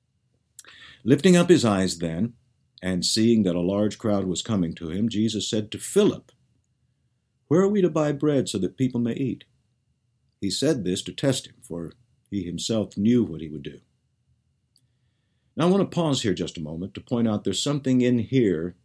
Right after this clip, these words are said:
that isn't in the other Gospels, and that is Jesus singling out Philip to talk about the food issue. Remember Philip? We met him in chapter one. He's the guy who went and found Nathanael and brought him to Jesus.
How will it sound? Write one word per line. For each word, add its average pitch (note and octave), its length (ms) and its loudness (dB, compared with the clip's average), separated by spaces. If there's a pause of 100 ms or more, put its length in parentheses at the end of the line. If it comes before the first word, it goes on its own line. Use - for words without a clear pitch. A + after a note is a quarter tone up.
(180)
that F#2+ 300 -2
isn't A#2 360 0
in A2 220 2
the G2+ 160 2
other F2+ 180 2
Gospels, F2 800 -6
and F2+ 220 -6
that G2 200 -6
is F2+ 240 -4
Jesus F#2 720 -4
singling G2 420 0
out E2+ 220 -4
Philip G2 460 0 (160)
to - 100 -20
talk F2 240 -8
about D#2 220 -12
the D2+ 80 -16
food F#2+ 260 -2
issue. - 300 -14
Remember A2 320 -6
Philip? E3+ 360 0 (840)
We G#2 80 -6
met A#2 180 4
him A2 100 4
in G2 80 2
chapter G2+ 300 -2
one. F2 360 -2 (180)
He's C3 240 -2
the E3 80 2
guy F#2 320 0
who G2+ 100 -2
went G2 200 -2
and F#2+ 100 -6
found F#2 260 -2
Nathanael F2 640 -2
and F2 200 -6
brought F#2 220 -2
him D3 180 0
to G2 80 0
Jesus. - 500 -10